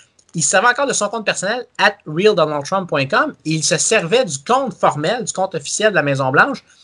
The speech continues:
souvent pour retweeter ses tweets personnels. Et ça, ça a jamais changé depuis, quoi, trois ans maintenant de sa présidence. Donc ça, c'est remarquable, de un. Pour ce qui est du contraste avec Barack Obama, ça aussi, c'est remarquable parce que,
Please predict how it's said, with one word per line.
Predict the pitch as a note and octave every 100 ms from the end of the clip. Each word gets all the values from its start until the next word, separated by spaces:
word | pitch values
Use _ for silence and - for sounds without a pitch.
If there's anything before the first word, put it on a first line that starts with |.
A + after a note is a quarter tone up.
| -
souvent | - G#3+
pour | B3 F3+ C#3
retweeter | B3 C#4+ G#3 F3+ G3 C4 - _ _
ses | - - B3
tweets | G3 C#4 -
personnels. | E3+ - E3+ G3 G#3+ A#2 _ _ _ _ _
Et | E3
ça, | D3
ça | B3+ F3
a |
jamais | D#3 F3+ G#3
changé | G3+ E3+ C#3+ C#3 B3
depuis, | D3 C3+ F3+ F3 -
quoi, | D#3
trois | D3 - D#3+ D3 C#3
ans |
maintenant | F3+ C#3+ D#3+
de |
sa | -
présidence. | C#3 B2+ F#3+ - -
Donc | D3
ça, | G3+
c'est | B3+
remarquable, | F3+ C#3+ C3 - G3+ D3
de | B2+ -
un. | G3+ F#3+ C#3+ _ _
Pour | - C#3
ce |
qui | -
est |
du | D4+
contraste | - D3+ C#3 E3+
avec | E3
Barack | C3+ B2+ C#3
Obama, | C#3+ C#3 A3+
ça | -
aussi, | F3+ - F4+
c'est | E3
remarquable | B2+ A#2+ A2+ E3 C#3
parce | A#2+ -
que, | G#3+ A#3+